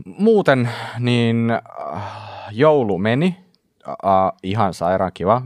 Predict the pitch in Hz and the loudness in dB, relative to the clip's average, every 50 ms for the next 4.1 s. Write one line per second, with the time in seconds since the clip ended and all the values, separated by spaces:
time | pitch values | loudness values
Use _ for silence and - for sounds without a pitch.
0 | - - 82 78 - - 80 78 90 90 80 87 82 - 87 76 - - - 98 | -6 -8 -8 -8 -8 -8 -8 -6 -6 -6 -6 -6 -8 -10 -10 -10 -8 -2 -2 0
1 | 95 98 90 87 78 - 78 78 78 - - 71 73 76 - - - - - _ | 0 0 0 -2 -4 -6 -8 -8 -8 -8 -8 -6 -4 -4 -4 -6 -10 -20 -20 _
2 | _ - 80 82 107 107 - - 160 156 - - 95 78 - - - - 85 71 | _ 0 2 2 2 2 2 0 0 -2 -2 -4 -8 -8 -8 -8 -8 -8 -8 -6
3 | 67 - - 123 139 151 - - - - - 76 - - - 85 80 - 101 113 | 0 2 2 4 4 2 -2 -6 -10 -10 -10 -12 -12 -12 -12 -10 -4 -2 0 2
4 | 127 151 | 2 0